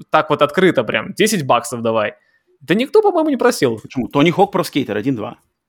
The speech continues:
Speaker 2: Call of
Speaker 1: Ну,
Speaker 2: Duty.
Speaker 1: еще Тони Хок. Но это не настолько... Это, это чужая игра, опять же. Это, по-моему, не эксклюзив.
Speaker 2: Но тем не менее,
Speaker 1: Колда,
Speaker 2: они просят
Speaker 1: они не наст-, они, колда, они н-, не настолько, э, открыто, типа, десять долларов ты не можешь заплатить, э,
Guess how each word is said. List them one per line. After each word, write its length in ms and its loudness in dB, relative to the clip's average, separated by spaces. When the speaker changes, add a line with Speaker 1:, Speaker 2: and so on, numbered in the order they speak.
Speaker 2:
Call 140 2
of 60 2
Speaker 1:
Ну, 120 -2
Speaker 2:
Duty. 20 2
Speaker 1:
еще 220 2
Тони 200 2
Хок. 300 0
Но 100 4
это 120 4
не 60 -2
настолько... 420 2
Это, 220 4
это 240 2
чужая 340 2
игра, 160 2
опять 240 0
же. 120 -4
Это, 160 0
по-моему, 300 -2
не 80 0
эксклюзив. 420 -2
Speaker 2:
Но 80 -6
тем 140 -2
не 40 0
менее, 180 0
Speaker 1:
Колда, 260 4
Speaker 2:
они 40 4
просят 60 2
Speaker 1:
они 80 2
не 40 0
наст-, 200 -2
они, 260 0
колда, 340 2
они 300 0
н-, 460 -4
не 60 2
настолько, 480 2
э, 640 4
открыто, 580 2
типа, 300 -2
десять 240 -2
долларов 240 4
ты 80 -10
не 80 -4
можешь 160 2
заплатить, 460 0
э, 160 -6